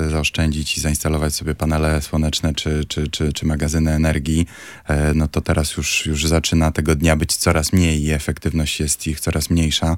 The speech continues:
No ja myślę, że to jest dobra decyzja, żeby jednak ten limit utrzymać,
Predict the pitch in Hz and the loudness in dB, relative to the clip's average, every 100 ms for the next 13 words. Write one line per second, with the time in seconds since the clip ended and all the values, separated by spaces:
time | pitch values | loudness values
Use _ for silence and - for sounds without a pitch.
0 | - - - - 120 123 135 127 135 131 | -4 -20 -6 4 4 4 2 2 2 2
1 | 110 135 139 131 110 92 90 73 80 76 | 0 -2 2 2 2 2 0 0 -2 -2
2 | 76 73 80 78 80 - 82 82 85 78 | -4 -2 -2 0 -2 -2 0 2 2 0
3 | 80 - 85 80 82 | -4 -2 0 0 0